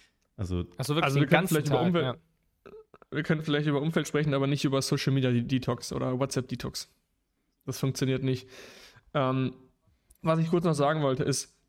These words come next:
Speaker 3: Umfeld ist ja klar, die Leute, mit denen du am meisten Zeit verbringst. Ich würd's, wie gesagt, erweitern auf dessen, mit dessen, mit denen du am meisten schreibst in der heutigen Welt, muss man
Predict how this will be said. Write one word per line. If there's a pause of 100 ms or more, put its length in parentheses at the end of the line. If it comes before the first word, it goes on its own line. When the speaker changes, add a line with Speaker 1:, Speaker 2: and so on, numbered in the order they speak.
(160)
Speaker 3:
Umfeld
ist
ja
klar,
die
Leute,
mit
denen
du
am
meisten
Zeit
verbringst.
Ich
würd's,
wie
gesagt,
erweitern
auf
dessen,
mit
dessen,
mit
denen
du
am
meisten
schreibst
in
der
heutigen
Welt,
muss
man